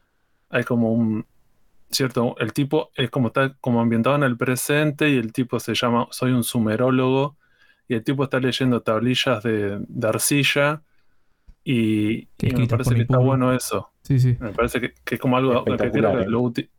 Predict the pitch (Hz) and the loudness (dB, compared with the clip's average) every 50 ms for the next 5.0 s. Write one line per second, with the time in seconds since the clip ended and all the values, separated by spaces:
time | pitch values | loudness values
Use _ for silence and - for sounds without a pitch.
0 | _ _ _ _ _ _ _ - 135 147 131 131 123 120 110 - 127 135 123 - | _ _ _ _ _ _ _ -2 -2 0 0 0 0 0 0 0 0 0 0 0
1 | 123 120 127 123 135 120 - 120 110 - - 131 127 - 139 131 143 139 131 120 | 0 0 2 0 0 -2 0 -2 -2 0 -2 -2 -2 0 0 0 0 0 0 -2
2 | 107 98 - 110 120 113 - 120 - 110 101 - - 117 110 - 117 113 120 123 | -2 -2 -2 -2 -2 -2 -4 -4 -4 -4 -6 -4 -6 -6 -2 0 0 2 2 2
3 | 123 127 123 117 - - - 127 - - 131 120 - 120 107 - - 127 127 131 | 2 2 0 -2 -4 -4 -4 -4 0 0 0 0 0 -2 -4 -2 -2 0 0 0
4 | 127 - 131 113 113 110 104 - 127 113 113 107 107 113 110 107 101 98 95 | 0 -2 -2 0 0 -2 -2 0 0 0 2 2 2 0 0 0 -2 -6 -8